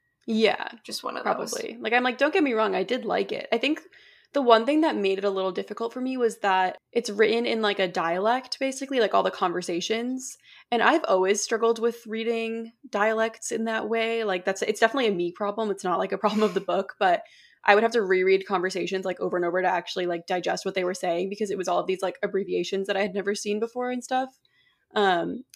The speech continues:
Speaker 1: and I get it from, like, a literary perspective that they're, like, placing you in that environment and whatever, but, um,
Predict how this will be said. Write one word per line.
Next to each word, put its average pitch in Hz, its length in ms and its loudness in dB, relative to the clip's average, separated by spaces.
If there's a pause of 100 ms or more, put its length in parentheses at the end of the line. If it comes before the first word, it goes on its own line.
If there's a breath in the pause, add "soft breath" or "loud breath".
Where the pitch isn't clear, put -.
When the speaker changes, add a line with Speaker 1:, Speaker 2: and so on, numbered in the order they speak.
Speaker 1:
and 226 80 4
I 220 60 6
get 202 160 6
it 208 80 0
from, 254 100 -6
like, 240 180 -2
a 196 60 -2
literary 180 460 2
perspective 214 500 -2
that 208 100 0
they're, 196 120 0
like, 170 240 -2
placing 180 380 -4
you 180 460 -2 (200)
in 190 120 0
that 175 140 2
environment 175 560 -2
and 214 100 -2
whatever, 220 400 0
but, - 260 0 (180)
um, - 480 -6